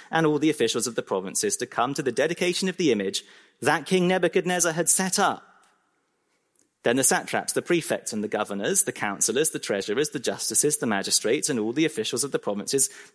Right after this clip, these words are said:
gathered for the dedication of the image that King Nebuchadnezzar had set up. And they stood before the image that Nebuchadnezzar had set up. And the herald proclaimed aloud, "You are commanded, O peoples, nations, and languages, that when you hear the sound of the horn,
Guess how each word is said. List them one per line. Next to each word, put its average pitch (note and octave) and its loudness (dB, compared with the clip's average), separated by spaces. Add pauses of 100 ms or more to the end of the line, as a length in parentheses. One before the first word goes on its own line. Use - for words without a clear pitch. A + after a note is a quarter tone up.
gathered A3 4
for G3 0
the E3 2
dedication D3+ 0
of C3 -2
the F3 4
image G#2+ 0 (600)
that C#3+ 2
King D3 2
Nebuchadnezzar B2 0
had G#2+ -2
set - 2
up. F#2+ -6 (840)
And G#2 -2
they C#3 2
stood A3+ 2
before D3 0
the G#2 0
image F#2+ -4
that B2+ 2
Nebuchadnezzar A2 0
had G#2+ -2
set - 2
up. - -10 (960)
And G2+ 0
the A2 0
herald G#2+ 0
proclaimed G#2+ -4
aloud, C#3 -2
"You A2 0
are A2+ 0
commanded, D3+ 0
O A#2+ 2
peoples, A2+ -2
nations, A2 -2
and C3+ -2
languages, G2 -2
that A#2 -4
when G#2 -2
you G2 -4
hear G2+ -2
the A2+ -6
sound G2+ 0
of G#2+ -2
the G#2+ -6
horn, A2 0